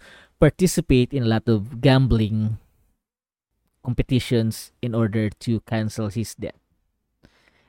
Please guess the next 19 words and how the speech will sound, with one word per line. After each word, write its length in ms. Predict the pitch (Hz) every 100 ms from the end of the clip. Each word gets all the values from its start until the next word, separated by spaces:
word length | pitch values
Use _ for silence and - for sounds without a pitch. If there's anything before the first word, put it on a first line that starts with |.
| _ _
And 640 | 113 107 104 101 98 98 - _ _ _ _ _
it's 280 | 127 - -
really 680 | 127 127 120 120 120 120 117 -
a 260 | 120 113 101
great 440 | 120 120 113 117 _ -
psychological, 1400 | - 113 - 113 110 107 117 - 117 107 104 104 101 _ _ _ _ _ - - - _ _ _ _
and 400 | 143 139 139 139 - -
the 120 | 139
payoff 460 | - 139 139 123
is 180 | 139 -
really 200 | 135 127
great 340 | 127 123 113 123 _ _ 139
because 440 | 135 127 - - -
Kaiji 760 | 127 127 113 127 120 117 113
always 600 | - 123 113 113 113 -
loses 680 | 120 120 113 123 139 - - -
until 320 | 131 120 117
he 80 | 120
doesn't. 400 | 113 107 131